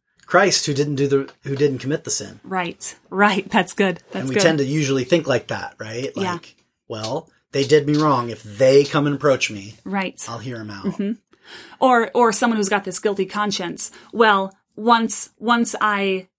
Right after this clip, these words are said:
Speaker 2: have restitution, then I can have fellowship with Jesus."
Speaker 1: Hmm.
Speaker 2: Uh,
Speaker 1: Draws him into fellowship first.
Speaker 2: it, it, yeah, he does. And, and Peter is eating before, before he's gonna feed anybody else. So we hear talk
Speaker 1: Ah.
Speaker 2: about the starving baker of the,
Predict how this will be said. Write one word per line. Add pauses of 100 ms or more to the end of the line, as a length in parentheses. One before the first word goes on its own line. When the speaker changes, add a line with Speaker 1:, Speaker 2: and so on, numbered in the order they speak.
Speaker 2:
have
restitution,
then
I
can
have
fellowship
with
Jesus." (220)
Speaker 1:
Hmm. (420)
Speaker 2:
Uh, (380)
Speaker 1:
Draws
him
into
fellowship
first.
Speaker 2:
it,
it,
yeah,
he
does. (300)
And,
and
Peter
is
eating (100)
before, (240)
before
he's
gonna
feed
anybody
else. (460)
So
we
hear
talk
Speaker 1:
Ah.
Speaker 2:
about
the
starving
baker
of
the,